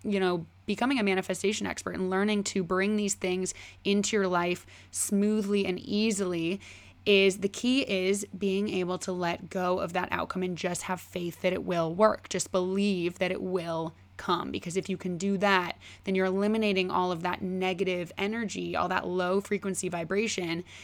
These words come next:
and you're, you know, you're eliminating the possibility of actually manifesting the opposite or of actually pushing it out of your life.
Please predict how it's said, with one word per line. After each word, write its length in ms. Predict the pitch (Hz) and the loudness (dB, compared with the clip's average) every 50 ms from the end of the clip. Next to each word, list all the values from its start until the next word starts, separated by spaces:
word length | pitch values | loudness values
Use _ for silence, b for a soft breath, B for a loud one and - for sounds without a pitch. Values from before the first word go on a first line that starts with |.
| B B B B B B | B B B B B B
and 200 | 185 185 185 165 | 0 0 2 2
you're, 220 | 185 180 185 180 | 2 0 0 0
you 120 | - 202 185 | 0 0 0
know, 120 | 180 180 | 0 0
you're 140 | 175 175 180 | 0 -2 -2
eliminating 560 | 175 180 185 208 214 214 208 190 190 185 185 | -2 0 0 0 2 2 2 2 2 0 0
the 320 | 175 180 175 175 175 175 - - - - - - | -2 -2 -2 -2 -4 -4 -6 -10 -18 -20 -14 -2
possibility 680 | - 190 185 180 - - 185 254 294 320 277 277 214 | 4 4 4 4 4 2 2 4 4 4 6 6 6
of 100 | 196 185 | 6 4
actually 380 | 185 175 175 - - - 196 | 2 0 0 -2 -2 0 0
manifesting 600 | 185 180 170 175 170 165 - 175 165 - 170 175 | 2 2 0 0 -2 -4 -4 -6 -6 -6 -8 -8
the 100 | 170 175 | -4 0
opposite 480 | 190 208 262 269 - - - 151 139 - | 2 2 2 2 0 -6 -6 -4 -4 -4
or 180 | 160 175 170 156 | -4 -4 0 0
of 180 | 175 170 - - B B B B | 0 0 -2 -4 B B B B
actually 240 | - 190 - - 202 | 0 2 2 2 0
pushing 320 | 196 - - 185 - 190 185 | 0 -2 -4 -6 -4 -2 -4
it 100 | 185 - | -2 0
out 220 | - 175 196 233 | 2 2 2 2
of 100 | 233 190 | 2 0
your 140 | 156 - - | -2 -4 -4
life. 320 | - - 52 - - - | -4 -4 -4 -6 -8 -10